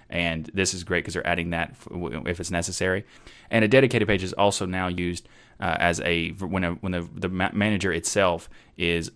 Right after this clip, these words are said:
has a new version available for, like, an update. So it has, like, a separate thing. So, like, you know that this is for the actual update manager. Previously, it would just show, like, uh, Mint update as a indicator as a part of the updates in general.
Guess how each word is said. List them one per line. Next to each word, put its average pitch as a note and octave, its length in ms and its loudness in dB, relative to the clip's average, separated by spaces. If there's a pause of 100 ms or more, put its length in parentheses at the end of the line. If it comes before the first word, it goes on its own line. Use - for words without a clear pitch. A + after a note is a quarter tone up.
has F#2 220 -2
a E2+ 40 -2
new E2+ 160 0
version E2 300 -2
available E2 460 -4
for, E2+ 460 -4
like, E2 140 -10
an - 80 -10
update. - 360 -8
So E2+ 120 -4
it E2 80 -2
has, E2 140 -2
like, E2 160 -4
a D#2+ 160 -6
separate - 340 -2
thing. E2+ 180 -6
So, E2 160 -6
like, D#2 240 -8
you F2+ 80 -2
know F2 260 0
that E2+ 120 -6
this F2+ 160 -2
is F2 140 -8
for F2 320 -4
the E2+ 160 -4
actual F2 440 -6
update E2+ 300 -4
manager. E2 420 -6 (280)
Previously, G2+ 340 6
it F2 40 2
would E2+ 100 -2
just - 120 -2
show, F2 200 0
like, E2+ 340 -8 (380)
uh, - 220 -10 (120)
Mint F#2+ 360 -4
update E2+ 560 -2 (160)
as E2 280 -4
a D#2+ 380 -8 (260)
indicator F#2 560 -2
as D#2+ 160 -4
a - 40 -16
part E2+ 320 -2
of E2 120 -10
the F2 100 -8
updates - 380 -10
in E2+ 80 -10
general. D#2+ 400 -8